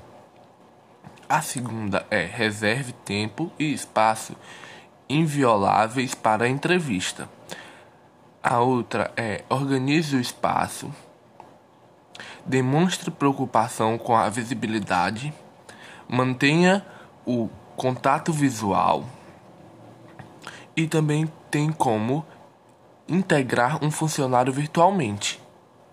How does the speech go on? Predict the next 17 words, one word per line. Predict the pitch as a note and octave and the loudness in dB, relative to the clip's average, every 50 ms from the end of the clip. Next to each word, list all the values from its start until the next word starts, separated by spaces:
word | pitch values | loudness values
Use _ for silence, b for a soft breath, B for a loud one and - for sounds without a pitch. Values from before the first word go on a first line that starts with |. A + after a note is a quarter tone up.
| - B B B B B B B B | -20 B B B B B B B B
Para | D#3 D#3+ E3+ F3 | 2 2 2 2
as | E3 C#3+ C3 | 0 0 -2
empresas, | A#2+ G#2 A#2 A#2+ B2 A#2+ A2+ A2+ A2 - | -2 0 2 4 4 4 2 0 -2 -2
a | - A2+ B2 | -2 0 0
maior, | B2+ C3 C3 C#3 A#2 | 2 0 2 2 2
o | G#2 C#3 A2+ | 2 0 0
maior | A#2+ C3 C3 C3+ D3+ E3+ F3 | 2 2 2 4 4 2 2
desafio | D#3+ D3 C3 A2+ A2+ G#2+ - - C3 B2+ B2 B2 | 2 0 0 2 0 -2 0 -2 -2 0 0 0
está | B2 - - B2 A#2 | -2 -2 2 2 2
após | A#2+ A#2 - - B2+ B2+ C#3+ C#3+ D3 | 2 2 2 2 4 4 4 4 4
a | D3 | 2
entrevista, | D3 D3 D3+ F3+ E3 F#3 E3+ D3+ A#2 G#2 G#2 - - - B B B B B | 2 2 0 0 0 0 0 0 -2 -2 -4 -4 -6 -8 B B B B B
na | - B2+ B2+ | -2 0 0
integração | C3 C3 - B2 A#2+ A#2 A#2+ A#2+ A#2+ B2+ - - B2+ B2 B2+ C#3+ | 0 2 0 0 0 2 0 0 0 -2 -2 0 0 2 2 0
com | D3+ - - C#3+ C3+ | -2 -2 -2 -2 0
o | |
recém-contratado, | C3+ C3+ A#2+ A#2+ - - C3 A#2+ A#2+ - - D#3+ D#3 - - G3 G3 - - A2 G2+ F2+ G#2 G2+ | 0 0 0 -2 -2 -2 -2 -2 -2 0 0 -2 0 0 0 0 0 0 0 0 0 0 -2 -6